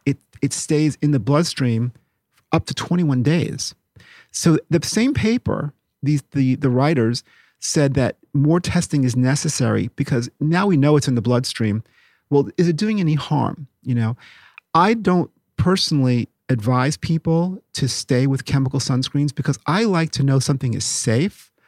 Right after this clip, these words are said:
not that something may be safe or that something hasn't been shown to be hazardous, because that historically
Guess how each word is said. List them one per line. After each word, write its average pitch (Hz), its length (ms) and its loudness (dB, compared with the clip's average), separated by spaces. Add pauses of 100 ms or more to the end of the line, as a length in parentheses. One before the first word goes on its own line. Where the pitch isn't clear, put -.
(100)
not 156 320 2
that 127 100 -2
something 120 580 0
may 135 220 4
be 123 140 0
safe - 540 -2
or 123 140 4
that 120 160 2
something 131 380 0
hasn't 123 260 2
been 117 120 -2
shown 120 300 0
to 117 40 2
be 117 120 0
hazardous, 113 500 -2
because 127 280 -2
that 226 340 -2 (280)
historically 156 720 0